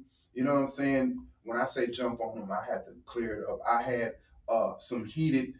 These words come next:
fellowship with them. I would have some choice words, some very aggressive words to let them know I don't play. And one thing that, oh, baby, what we gonna discuss,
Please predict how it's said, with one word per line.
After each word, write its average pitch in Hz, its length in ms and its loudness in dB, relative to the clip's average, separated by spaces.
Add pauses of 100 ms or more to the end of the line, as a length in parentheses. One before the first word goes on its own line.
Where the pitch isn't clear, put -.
(120)
fellowship - 720 0
with 95 200 -8
them. - 220 -8 (160)
I 92 140 2
would - 220 -4
have - 220 -2
some 117 200 -4
choice 143 460 0
words, 185 400 8
some 107 140 -4
very 123 280 8
aggressive 127 560 6
words 113 360 0
to 120 100 -8
let 120 160 2
them 120 160 -2
know 139 140 6
I 147 160 4
don't - 240 -4
play. 156 320 6 (420)
And 120 120 -4
one 165 280 8
thing 160 500 10 (300)
that, 131 300 6
oh, 135 180 10
baby, 127 260 10
what 127 260 6
we 151 120 6
gonna 147 220 8
discuss, 143 680 6